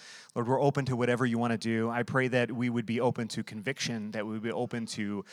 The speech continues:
change, Lord, that we would hear your voice clearly, that we would feel your love through these words on these pages, Lord.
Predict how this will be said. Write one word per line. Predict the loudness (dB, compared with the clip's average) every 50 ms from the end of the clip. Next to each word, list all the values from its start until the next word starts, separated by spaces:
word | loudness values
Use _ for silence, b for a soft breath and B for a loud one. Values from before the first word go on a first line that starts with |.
| B B B B
change, | 2 4 4 4 2 2 2 0 0 0 -2 -2 -4 -2
Lord, | -2 0 2 2 2 0 0
that | 0 -2 0
we | 0 0
would | 0 0 -2 -4 B B B B
hear | B -2 0 2 2
your | 2 2 0
voice | 2 0 2 2 4 2 2
clearly, | 0 -2 -2 0 0 0 2 0 -2 -4 -6 -8 -12 _ B B B B B
that | -2 0
we | 0
would | 0 0 -2
feel | -2 0 2 4 4 4
your | 4 4 2
love | 2 2 4 4 4 2 0
through | -2 -2 -2 0 0
these | 0 0 0 0
words | 0 2 2 2 2 0
on | 0 -2
these | -2 -2 0
pages, | 0 0 0 0 -2 -4 -6 -6 -6 -4
Lord. | -4 -2 -2 -4 -4